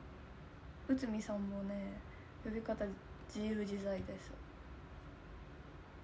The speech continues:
パちゃん。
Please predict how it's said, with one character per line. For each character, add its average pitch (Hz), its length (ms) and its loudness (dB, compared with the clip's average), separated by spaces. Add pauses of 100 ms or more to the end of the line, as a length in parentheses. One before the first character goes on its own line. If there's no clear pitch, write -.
(3000)
パ - 100 -4 (140)
ち - 80 -6
ゃ - 40 -4
ん。 - 20 -4